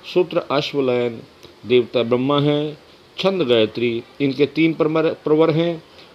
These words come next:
विश्वामित्र, मधुछंदस और धनंजय। इनके आस्पद या उपाधि हैं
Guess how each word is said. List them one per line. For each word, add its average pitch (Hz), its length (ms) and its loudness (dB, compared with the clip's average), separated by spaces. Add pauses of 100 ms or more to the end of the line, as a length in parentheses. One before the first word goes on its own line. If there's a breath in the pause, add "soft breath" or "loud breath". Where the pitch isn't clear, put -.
(120)
विश्वामित्र, 151 800 0 (300)
मधुछंदस 151 760 0 (140)
और 131 260 4
धनंजय। 107 540 -2 (720 loud breath)
इनके 151 340 -2
आस्पद 143 380 0
या 147 100 4
उपाधि 135 380 0
हैं 151 400 -4